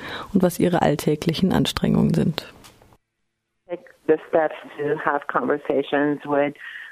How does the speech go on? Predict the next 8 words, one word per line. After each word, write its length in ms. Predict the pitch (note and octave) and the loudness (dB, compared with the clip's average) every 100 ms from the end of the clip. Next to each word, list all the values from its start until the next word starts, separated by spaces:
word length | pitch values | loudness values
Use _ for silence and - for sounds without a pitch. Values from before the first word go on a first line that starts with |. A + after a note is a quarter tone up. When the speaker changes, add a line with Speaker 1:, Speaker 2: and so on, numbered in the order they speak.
| - | 0
Speaker 2:
with 100 | D#3 | 0
immigrant 480 | D#3+ D3 C#3+ C#3+ C#3+ | 2 2 2 0 0
communities 680 | C#3+ D3 C#3+ C#3+ C#3 D3 C#3+ - | 2 2 2 2 2 0 -2 -2
to 340 | D3 C#3 C#3+ C#3+ - - _ - | 0 2 0 -4 -16 -20 _ -6
best 320 | - D3+ D3 D#3 | 2 2 2 -2
understand 760 | D3 D3+ - D3+ C#3+ C#3+ C#3+ - | -2 -4 -4 -2 0 0 -2 -2
the, 380 | C#3+ C#3 C#3 C#3 _ _ _ _ _ - | 2 2 0 -4 _ _ _ _ _ -4
um, 300 | D#3 D3 | -2 -2